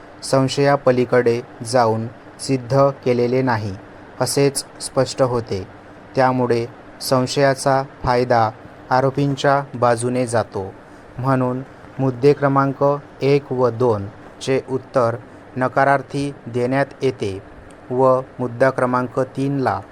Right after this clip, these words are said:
अनुसरून खालील आदेश पारित करण्यात येतो. आरोपींना भारतीय दंड विधान कलम तीनशे चोवीस, पाचशे चार सह कलम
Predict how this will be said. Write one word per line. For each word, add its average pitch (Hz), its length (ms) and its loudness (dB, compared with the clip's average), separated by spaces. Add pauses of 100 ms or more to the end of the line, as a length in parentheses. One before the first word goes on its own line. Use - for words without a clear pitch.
(280)
अनुसरून 131 640 0 (320)
खालील 135 400 0
आदेश 120 540 -2 (200)
पारित 131 300 2 (160)
करण्यात 120 400 0 (200)
येतो. 113 360 -6 (1080)
आरोपींना 127 720 0 (160)
भारतीय 123 560 -2
दंड 120 320 -2
विधान 120 520 -2 (300)
कलम 123 360 2 (380)
तीनशे 135 300 -2
चोवीस, 123 560 -4 (200)
पाचशे 131 320 -2
चार 110 360 -2 (420)
सह 139 240 2
कलम 113 420 0